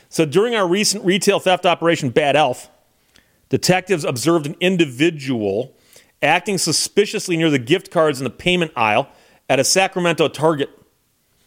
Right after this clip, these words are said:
The office said investigators witnessed the man take all the gift cards off a rack in a Target store and put them inside his jacket. He then replaced the missing cards with another set of seemingly identical ones.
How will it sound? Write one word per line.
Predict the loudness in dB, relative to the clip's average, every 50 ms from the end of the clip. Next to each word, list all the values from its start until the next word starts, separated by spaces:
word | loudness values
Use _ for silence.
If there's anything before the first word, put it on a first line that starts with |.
| _ _ _ _ _ _ _ _ _
The | -14 -10 -2
office | 0 2 2 2 0 0 -2 -2 -2 -4 -6 _
said | -10 -2 0 0 0
investigators | 0 0 0 0 0 0 -4 0 0 2 0 0 -2
witnessed | 0 0 0 0 0 -2 -6 -6 -6 -4
the | -2
man | 0 0 2 2 0 -2
take | 0 0 0 0 0 0
all | 2 2 2 2 0
the | -2 -4
gift | 0 0 -2 -2 -2 -4
cards | -2 0 0 0 0 0
off | 0 0 -2
a | -4
rack | -2 0 0 0 -2 -2
in | -6
a | -8
Target | -4 0 0 0 0 -2 -6
store | -12 -6 -4 -4 -4 -4 _ _ _ _ _ _ _
and | -12 -4 _
put | 0 0 0
them | 0 -6 -6 -6
inside | -4 -4 -2 0 0 2 2 0
his | -2 -4
jacket. | -2 -2 -2 -2 -2 -6 -12 -12 _ _ _ _ _ _ _ _ _ _ _ _ _ _ _ _
He | _ 0 0 0
then | 2 2 0 0 0 0
replaced | -2 -2 -2 -8 -6 -2 0 0 0 0 -2 -4 -2
the | -2 -2
missing | 0 0 -2 0 0 -2 -4 -6
cards | -2 0 0 2 2 2 0 -2
with | -2 -2 0
another | 0 0 2 0 2 2 0 -2
set | 0 0 0 -2 -2 -2
of | -6 -2
seemingly | -2 -2 -2 0 0 0 0 0 0 0 0 0 0
identical | 0 -2 0 0 0 -2 0 -2 -4 -4 0 0 0 2
ones. | 0 -2 -2 -4 -10 -14 -14 -14 -14